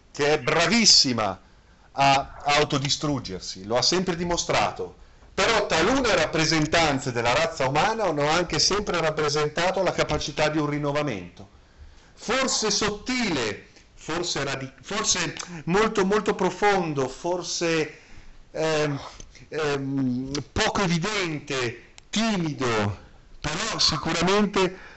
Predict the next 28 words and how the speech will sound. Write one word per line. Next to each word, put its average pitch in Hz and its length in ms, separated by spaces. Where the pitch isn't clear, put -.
abbiamo 151 580
la 123 120
possibilità 117 1040
di 131 220
riprendere 127 540
in 120 100
mano 98 540
la 120 100
nostra 123 340
coscienza, 104 680
la 110 100
nostra 120 320
vita. 110 300
Forse 196 520
pochi 226 440
sono 170 400
coloro 160 800
che 156 460
capiscono 185 640
quello 147 200
che 131 100
sta 131 160
succedendo. 104 680
Sicuramente 180 600
le 165 80
persone 160 480
qui 170 140
presenti 160 840